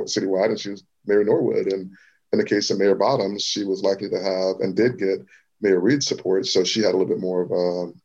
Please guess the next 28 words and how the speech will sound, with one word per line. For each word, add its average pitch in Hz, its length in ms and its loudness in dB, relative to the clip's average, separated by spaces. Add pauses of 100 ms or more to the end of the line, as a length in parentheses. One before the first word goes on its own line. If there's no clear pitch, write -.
(140)
time 117 200 0
on 107 40 -2
her 92 220 -4
hands. 90 160 -8
But 90 180 -4 (580)
anyone 110 240 6
else, 104 220 2
you 110 140 -4
have 104 160 0
to 98 60 -10
get 95 120 -2
out 87 160 -2
there 90 120 0
now 90 340 0
by 90 200 0
the - 140 0
end 90 140 2
of - 100 0
May, 90 400 2 (480)
um, 85 680 -4 (200)
and, 90 340 0
and, 92 160 0
may, 92 120 4
and 95 400 -2
start 95 220 4
making 92 220 0
your 92 100 2
move. 90 380 0